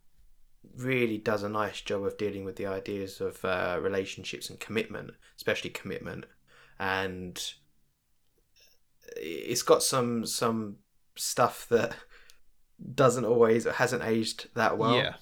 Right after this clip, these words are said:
Speaker 1: but it's still a good game. And actually, the, the gameplay is really fun in that game as well. I think you'd like that,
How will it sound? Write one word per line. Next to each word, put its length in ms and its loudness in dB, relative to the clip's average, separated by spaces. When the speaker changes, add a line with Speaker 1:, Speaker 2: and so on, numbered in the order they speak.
Speaker 1:
but 360 0
it's 280 -2
still 220 2
a 60 8
good 200 -4
game. 220 2
And 100 0
actually, 320 -2
the, 200 -4
the 100 -10
gameplay 360 0
is 100 -8
really 140 -6
fun 200 -4
in 80 -8
that 140 -4
game 200 -6
as 100 -6
well. 120 0
I 60 -2
think 180 -10
you'd 180 -10
like 180 -6
that, 220 -6